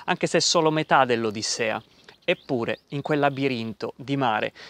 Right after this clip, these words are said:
quello che succede a Ulisse è proprio questo, rischiare di smettere di essere Ulisse. È quello che tenta di fare Poseidone, ma non ci riuscirà perché c'è qualche cosa dentro Ulisse che resiste.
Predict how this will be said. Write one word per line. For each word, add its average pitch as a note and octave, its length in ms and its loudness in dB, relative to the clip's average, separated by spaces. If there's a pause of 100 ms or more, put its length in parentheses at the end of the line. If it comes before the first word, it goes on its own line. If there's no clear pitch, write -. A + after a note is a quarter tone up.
quello C#3 220 0
che C#3+ 80 -2
succede C#3 380 -4
a C#3+ 40 0
Ulisse A#2+ 320 -4
è - 20 -18
proprio A#2 260 -12
questo, A2+ 340 -8
rischiare F3 640 -2
di D3+ 100 -6
smettere A#2+ 560 -8
di A2 120 -6
essere A2+ 320 -8
Ulisse. G#2 420 -10
È A#2+ 80 -12
quello F#3+ 200 -2
che F3 200 -6
tenta F#3 280 -2
di D#3 120 -2
fare D3 260 0 (320)
Poseidone, C3 640 0
ma D#3+ 200 2
non E3+ 280 -2
ci - 160 -2
riuscirà D3+ 460 2
perché - 240 -4
c'è - 160 -4
qualche D#3 360 -2
cosa A#2 360 0 (320)
dentro D3+ 400 4
Ulisse E3 340 0
che D#3 200 2
resiste. D3 680 0